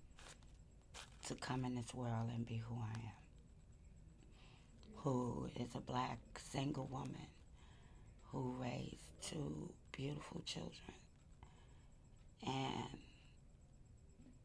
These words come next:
they are beautiful and they're a gift. And I let them explore life. They both graduated from school. Um,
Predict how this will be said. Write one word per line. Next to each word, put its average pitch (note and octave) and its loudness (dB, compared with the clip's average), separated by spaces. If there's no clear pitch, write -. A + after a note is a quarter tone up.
they C#3+ 10
are B2+ 4
beautiful C#3 2
and C3+ 4
they're - 4
a - -6
gift. D3 4
And C3+ 6
I - 4
let C3 6
them B2+ 4
explore C3 4
life. A#2+ 2
They B2 6
both A#2+ 2
graduated A#2 4
from C3 -2
school. C#3 -2
Um, A#2 2